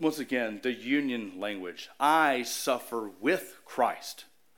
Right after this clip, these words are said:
"I thought Christ is at the right hand of the Father in glory." What do you mean, suffer with Christ? Where you are,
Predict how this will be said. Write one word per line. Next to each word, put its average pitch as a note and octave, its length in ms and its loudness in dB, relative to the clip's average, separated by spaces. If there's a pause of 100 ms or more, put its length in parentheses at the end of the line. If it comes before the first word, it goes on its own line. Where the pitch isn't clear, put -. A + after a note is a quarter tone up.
(180)
"I D#3 120 -4
thought A2 260 -2
Christ A2 280 -6
is D3 60 -8
at D3+ 100 -8
the E3 60 -2
right E3 160 2
hand F#3 120 -2
of G3+ 60 -4
the G3+ 60 -4
Father G3 380 4
in F3+ 120 -2
glory." F#3+ 360 0
What - 300 -20
do A#3+ 60 -8
you G#3+ 60 -4
mean, E3 120 -2
suffer A#2 260 -2
with G2+ 220 -10
Christ? - 480 -8 (960)
Where A#2+ 160 -2
you D3 280 4
are, G2 300 0